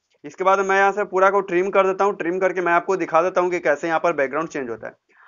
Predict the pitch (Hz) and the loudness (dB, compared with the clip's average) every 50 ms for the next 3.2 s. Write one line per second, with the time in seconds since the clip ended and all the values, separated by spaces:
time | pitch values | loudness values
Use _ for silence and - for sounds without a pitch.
0 | - - 156 175 202 220 214 220 247 247 254 240 233 233 233 240 240 220 233 220 | -4 2 2 4 6 6 6 6 4 4 2 2 2 2 2 0 -2 0 2 2
1 | 202 220 233 233 - _ - - - 147 175 196 196 196 262 262 254 247 220 - | 4 2 0 -2 -6 _ -12 0 2 4 6 6 4 4 0 0 0 -2 -4 0
2 | 254 240 247 247 247 233 185 185 185 190 - 240 233 226 190 190 202 220 208 220 | -2 2 2 4 4 4 4 4 2 2 0 -2 2 2 2 2 2 0 0 2
3 | 202 190 196 | 0 0 0